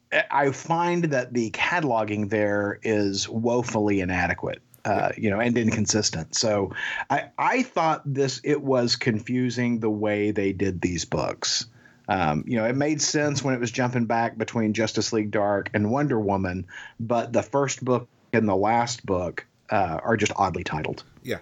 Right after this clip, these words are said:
Speaker 2: I agree. And especially if you, like, I'm looking at them right now. So, you know, the first one was Wonder Woman Justice League Dark number one. And then Wonder Woman had The Witching Hour Part Two. Then Justice
Speaker 1: Mm-hmm.
Speaker 2: League Dark had Witching Hour Part Three.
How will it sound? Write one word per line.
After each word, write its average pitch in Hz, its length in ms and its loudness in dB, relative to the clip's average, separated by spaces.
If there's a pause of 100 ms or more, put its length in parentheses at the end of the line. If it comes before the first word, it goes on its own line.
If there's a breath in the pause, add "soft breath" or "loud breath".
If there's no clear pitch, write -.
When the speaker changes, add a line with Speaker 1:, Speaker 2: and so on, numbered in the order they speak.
(160)
Speaker 2:
I 196 80 0
agree. 123 240 0 (140)
And 160 120 0
especially 180 480 0
if 139 120 0
you, 139 280 2
like, 120 160 0
I'm 123 140 0
looking 127 240 -2
at 107 160 0
them 110 160 0
right 107 180 0
now. 107 320 2 (400 loud breath)
So, 113 480 2 (260)
you 123 120 2
know, 101 180 2 (460)
the 120 180 0
first 196 240 0
one 160 140 4
was 113 200 2
Wonder 143 320 2
Woman 147 440 2 (100)
Justice 123 460 0
League 98 200 -2
Dark - 540 0
number 104 320 0
one. 95 420 -4 (840)
And 110 400 0 (380 loud breath)
then 131 300 -2
Wonder 208 200 2
Woman 123 280 0
had 120 340 0
The 113 80 2
Witching 120 320 0
Hour 113 220 4
Part 110 280 0
Two. 101 380 -2 (380 loud breath)
Then 113 140 4
Justice 117 220 4
Speaker 1:
Mm-hmm. 123 100 4
Speaker 2:
League 117 120 -4
Dark 131 180 2
had 113 140 2
Witching 110 260 -2
Hour 104 160 2
Part 104 260 2
Three. 104 380 0